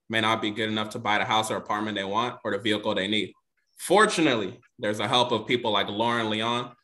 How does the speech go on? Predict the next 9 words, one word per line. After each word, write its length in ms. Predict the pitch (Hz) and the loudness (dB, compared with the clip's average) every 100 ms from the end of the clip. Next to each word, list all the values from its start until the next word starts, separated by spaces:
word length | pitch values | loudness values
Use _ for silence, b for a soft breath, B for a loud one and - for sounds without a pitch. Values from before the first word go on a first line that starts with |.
| _ _ _ - | _ _ _ -2
who 100 | 139 | 0
is 80 | 120 | 0
a 60 | |
Dominican 500 | 110 113 127 131 131 | -2 0 0 0 -2
immigrant 460 | 110 127 120 120 107 | -2 -2 -2 -2 -2
raised 280 | 117 117 117 | 0 -2 -4
in 80 | |
the 80 | 104 | -8
Bronx. 600 | 95 110 101 - - - | -4 -4 -4 -6 -12 -14